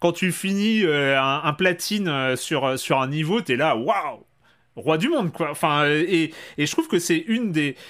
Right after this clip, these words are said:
la, la trouvaille, je trouve que la trouvaille de cette indication de raccourci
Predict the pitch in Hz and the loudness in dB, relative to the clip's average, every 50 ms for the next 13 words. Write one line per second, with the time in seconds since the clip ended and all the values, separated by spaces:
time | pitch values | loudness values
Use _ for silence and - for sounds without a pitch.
0 | - - - 143 147 160 165 170 165 160 156 156 165 185 185 - - 226 190 220 | -16 -8 -2 0 0 0 0 0 0 0 2 2 2 0 0 0 -2 0 2 2
1 | 214 214 185 139 131 147 151 - - 208 170 - 175 156 151 151 151 - - 190 | 2 2 0 -2 -2 -4 -4 -4 -4 -4 -2 -2 0 0 2 0 0 -2 -2 -2
2 | 202 196 156 147 - - 143 - 202 214 220 240 233 233 233 214 - 233 214 190 | 0 0 0 -2 -4 -6 -4 -2 0 0 0 0 0 0 -2 -2 -2 -4 -4 -2
3 | 190 190 185 - 196 175 - - - 214 208 196 | -2 -2 -2 -4 -8 -8 -8 -10 -10 -10 -10 -12